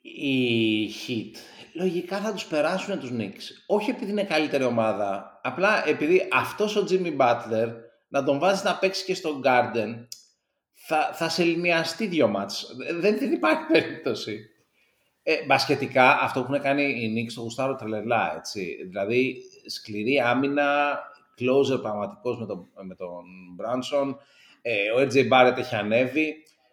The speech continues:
Ο, ο Ra-, ο Randle, ε, έπαιξε χάλια και παρόλα αυτά πήρανε άνετα τη σειρά στο Cleveland. Δηλαδή,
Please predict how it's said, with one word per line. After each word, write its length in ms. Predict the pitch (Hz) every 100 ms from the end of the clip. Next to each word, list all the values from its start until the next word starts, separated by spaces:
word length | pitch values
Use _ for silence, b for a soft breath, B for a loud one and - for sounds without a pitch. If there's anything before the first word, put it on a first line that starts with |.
| _ -
Ο, 100 | 113 104 107 104 101 101 92 - 127
ο 100 | 127
Ra-, 520 | 143 - - - - 127
ο 80 | 127
Randle, 440 | 151 170 131 113 98 - - 120 113 -
ε, 80 | 139
έπαιξε 320 | 170 - -
χάλια 540 | - 156 175 160 131
και 160 | 123 123
παρόλα 400 | - 127 151 160
αυτά 220 | 160 147
πήρανε 360 | 160 151 143 127
άνετα 400 | 147 156 143 113
τη 80 |
σειρά 240 | - 127 117
στο 180 | - 117
Cleveland. 540 | 107 95 98 98 123 - _ _ _ _ _ -
Δηλαδή, 340 | 107 123